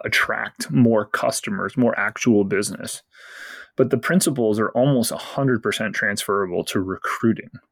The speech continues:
right? So in marketing, one of the things you do is you create, uh, what's called an ideal customer profile.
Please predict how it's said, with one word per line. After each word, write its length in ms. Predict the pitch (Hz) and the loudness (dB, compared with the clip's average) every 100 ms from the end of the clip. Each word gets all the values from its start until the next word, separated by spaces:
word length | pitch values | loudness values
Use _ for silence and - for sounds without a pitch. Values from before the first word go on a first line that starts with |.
| _ _ - - - | _ _ -20 -20 -2
right? 240 | 117 120 - | 2 2 2
So 140 | 127 | 2
in 120 | 120 | 4
marketing, 460 | 127 139 135 117 110 | 4 2 -2 0 2
one 140 | 123 | 2
of 60 | 120 | 0
the 100 | 117 | 0
things 220 | 120 117 | 0 0
you 100 | 107 | 0
do 220 | 113 110 | 2 2
is 140 | 107 123 | 2 0
you 100 | 117 | -2
create, 580 | - 113 107 107 - _ - - - - | 0 0 0 0 -2 _ -20 -20 -8 0
uh, 180 | 104 - | 2 2
what's 160 | 117 | -2
called 220 | - 113 107 | 0 2 2
an 100 | - | 0
ideal 320 | 110 110 110 | 0 2 0
customer 500 | 110 - 107 - 110 | 0 -2 -2 0 0
profile. 720 | 92 107 104 - - - - | 0 0 0 0 -2 -2 -6